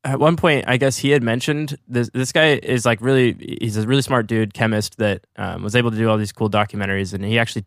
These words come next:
took psychedelics with the people that he was hanging out with and talking to. But he mentions one time, I don't know if it's in an interview or something with someone, but he, uh, has a friend that when he was young, like, they were, like, eighteen, nineteen in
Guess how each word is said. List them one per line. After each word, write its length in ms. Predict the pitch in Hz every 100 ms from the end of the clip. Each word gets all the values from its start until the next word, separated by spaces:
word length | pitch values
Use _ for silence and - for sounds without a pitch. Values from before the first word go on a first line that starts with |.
| -
took 180 | 123
psychedelics 500 | - 107 104 101 98
with 200 | 107 104
the 80 | -
people 320 | 95 104 104
that 160 | 98 92
he 220 | 104 95 87
was 180 | 98 -
hanging 220 | 107 104
out 100 | 98
with 100 | 95
and 80 | 98
talking 260 | 104 107 101
to. 120 | 101
But 180 | 98 - _ _
he 120 | - 120
mentions 400 | 151 190 156 113
one 160 | 131
time, 220 | 139 123 110
I 40 |
don't 100 | 123
know 100 | 131
if 100 | 117
it's 160 | 113 117
in 120 | 113
an 240 | 101 98 -
interview 500 | 110 131 123 135 135
or 100 | 127
something 360 | 120 127 131 127
with 100 | 120
someone, 280 | 131 127
but 140 | 120 117
he, 340 | 123 127 117 101 _ _ _ -
uh, 340 | 117 107 101 - _ _ _ _ _
has 220 | - 151 139
a 60 |
friend 600 | 113 - 135 139 107 104 -
that 280 | 120 107 113
when 100 | 113
he 100 | 139
was 180 | 147 110
young, 260 | 117 123
like, 180 | 104 95
they 100 | 113
were, 60 | 113
like, 140 | 104 -
eighteen, 320 | 110 - 107
nineteen 720 | 104 104 - 107 107 98 95 -
in 380 | 110 107 98